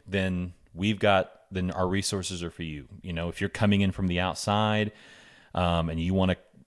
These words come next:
take a, take advantage of that stuff, then we're gonna have an opportunity, you know, to serve you with, again, financial grants or other kind of resources or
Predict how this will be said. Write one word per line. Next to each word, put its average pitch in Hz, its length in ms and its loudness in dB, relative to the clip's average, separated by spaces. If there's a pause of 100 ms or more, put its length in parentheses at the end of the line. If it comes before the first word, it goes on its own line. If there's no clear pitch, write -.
(500)
take 95 220 -4
a, 80 40 -10 (160)
take - 220 -2
advantage 92 420 0
of 87 300 -4
that 90 300 0
stuff, - 580 -4
then 87 260 2
we're 87 100 2
gonna 95 140 2
have 92 160 0
an 95 60 0
opportunity, 87 760 -2
you 90 120 -4
know, 82 240 -4 (160)
to - 100 -8
serve 92 300 0
you 78 80 -2
with, 76 260 -8
again, 80 220 -4
financial 87 400 0
grants 87 420 -2
or 82 240 -6
other 90 200 2
kind 90 180 -4
of 78 80 -2
resources 73 720 -6
or 76 380 -6